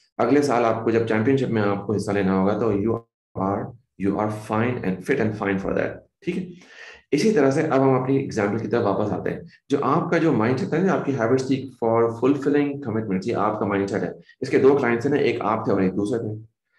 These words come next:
इसमें से आसान कौन सा था? ये दूसरा वाला आसान था। इसको जब आप दूसरों के साथ अपने commitments fulfill करते हैं ना, more and more and more,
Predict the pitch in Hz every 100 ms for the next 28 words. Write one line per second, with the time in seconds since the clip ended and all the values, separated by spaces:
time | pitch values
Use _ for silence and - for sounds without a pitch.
0 | _ 139 143 170 147 113 131 143 127 131
1 | 131 165 - - - 107 120 135 123 101
2 | 95 95 95 87 - - _ _ _ _
3 | _ - 160 165 175 151 143 139 131 139
4 | 170 156 135 135 131 131 127 120 110 113
5 | 117 123 - 113 110 131 104 95 117 131
6 | 104 95 113 131 135 - 107 95 92 113
7 | 139 - 113 104 107 156 143 90